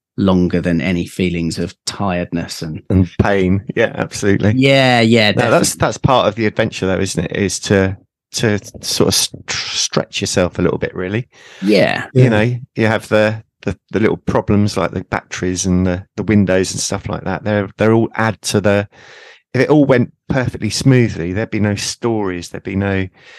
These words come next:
Speaker 2: um, not, I was gonna say atrocities. That's not the word, is it?
Speaker 1: <laughs> An-, anecdotes.
Speaker 2: Yeah, anecdotes.
Speaker 3: Yeah.
Speaker 2: Yeah, yeah.
Speaker 1: You know,
Speaker 2: And you
Speaker 1: we
Speaker 2: need to go through a bit of pain for it to be, to be memorable.
Speaker 3: Yeah,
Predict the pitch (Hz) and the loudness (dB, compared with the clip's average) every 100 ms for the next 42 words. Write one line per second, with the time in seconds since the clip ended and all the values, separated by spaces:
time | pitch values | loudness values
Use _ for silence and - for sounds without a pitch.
0 | - _ - 95 90 92 90 92 92 _ | -20 _ -4 -2 0 0 0 0 -4 _
1 | _ _ _ _ _ _ _ _ - 101 | _ _ _ _ _ _ _ _ -8 -6
2 | 90 - - 92 - 92 - 90 - - | -8 -12 -12 -10 -4 -4 0 -2 0 -2
3 | - 95 90 82 107 - - 95 95 98 | -2 -2 0 0 -2 -2 -4 -4 -2 0
4 | 92 104 101 90 98 - 113 - 123 - | 2 0 -2 -4 -8 -10 -14 -8 -10 -4
5 | 123 - 120 202 135 104 - 135 131 - | -4 -2 -2 -2 -2 -6 -2 -2 -2 -10
6 | - 147 160 131 117 92 87 - - - | -4 2 2 2 0 0 -2 -6 -14 -14
7 | _ 160 165 113 - 151 139 104 120 135 | _ 0 2 2 0 -4 -2 0 2 4
8 | 117 101 107 - 123 95 - _ _ _ | 2 -2 -6 -6 -4 -4 -10 _ _ _
9 | _ _ - 90 82 123 123 131 - 113 | _ _ -12 -6 -2 0 2 2 0 0
10 | - 113 110 - - 117 98 90 - 98 | 2 2 0 -4 -6 -2 -2 -4 -6 -8
11 | - - 104 101 98 _ _ _ _ _ | -6 -6 -4 -6 -10 _ _ _ _ _
12 | _ _ _ _ _ _ - 110 120 107 | _ _ _ _ _ _ -14 -6 -2 -2
13 | 90 _ 113 123 110 85 90 135 - | -4 _ 0 2 2 -2 0 -2 -2